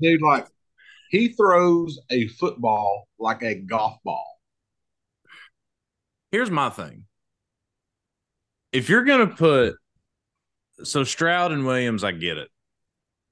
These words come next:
Speaker 2: That's fine. Put them in there. But if you're gonna put any quarterback ahead of Hendon Hooker, the only one that I think you could argue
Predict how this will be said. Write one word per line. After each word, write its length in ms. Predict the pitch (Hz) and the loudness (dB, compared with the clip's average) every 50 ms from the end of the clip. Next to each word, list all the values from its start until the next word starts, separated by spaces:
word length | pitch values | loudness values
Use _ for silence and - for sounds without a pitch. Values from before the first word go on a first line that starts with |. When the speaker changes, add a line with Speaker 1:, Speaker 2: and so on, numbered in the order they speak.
| _ | _
Speaker 2:
That's 160 | 98 104 101 - | -8 -8 -8 -8
fine. 640 | - - 104 95 90 90 87 87 87 87 90 87 _ _ _ _ _ _ _ _ _ | -2 0 2 2 4 2 0 -2 -4 -6 -10 -14 _ _ _ _ _ _ _ _ _
Put 200 | - 127 117 - | 0 0 0 2
them 240 | 117 110 101 98 95 | 0 0 2 0 0
in 140 | 92 87 | -2 -2
there. 280 | 80 73 73 71 71 85 _ _ _ _ _ _ _ _ _ _ _ _ _ _ _ _ _ _ _ - - - _ _ | -4 -6 -6 -8 -10 -14 _ _ _ _ _ _ _ _ _ _ _ _ _ _ _ _ _ _ _ -20 -20 -20 _ _
But 140 | - 117 123 | 0 0 0
if 100 | 120 - | 2 0
you're 120 | 170 202 | 0 2
gonna 180 | 220 285 269 240 | 2 4 2 4
put 280 | - 196 156 120 - - - | 4 2 2 2 0 -4 -6
any 300 | 101 107 113 120 120 117 | -4 -2 0 0 0 -2
quarterback 680 | 110 - 110 104 104 101 104 90 104 104 107 104 92 - - _ _ _ _ _ _ _ _ - | -2 -2 -2 -2 0 -2 -2 -4 -4 -4 -2 -4 -6 -8 -12 _ _ _ _ _ _ _ _ -10
ahead 320 | 85 87 92 95 95 92 | -8 -6 -4 -4 -2 -4
of 160 | 87 80 - | -4 -6 -6
Hendon 260 | 95 98 95 90 85 | -8 -6 -6 -6 -6
Hooker, 460 | 82 85 87 90 - - 92 92 95 - _ _ _ _ _ _ _ _ _ _ _ _ _ _ _ _ _ _ _ _ _ _ _ | -4 -4 -4 -4 -4 -4 -8 -8 -8 -12 _ _ _ _ _ _ _ _ _ _ _ _ _ _ _ _ _ _ _ _ _ _ _
the 220 | 87 92 101 90 | -4 -2 -2 -2
only 520 | 73 101 113 123 139 147 165 165 170 165 151 | 0 2 2 4 4 4 4 2 2 2 2
one 480 | 120 110 113 113 113 110 107 101 90 | 2 2 2 2 2 0 0 -2 -2
that 100 | 82 82 | -4 -4
I 100 | 85 85 | -4 -6
think 300 | 87 - - 107 104 98 | -6 -6 -6 -6 -6 -4
you 100 | 107 95 | -6 -6
could 160 | 82 - - | -6 -6 -6
argue 560 | 76 78 82 90 92 92 98 107 104 104 107 | -4 -2 -2 -2 -2 -2 -2 -2 -4 -4 -6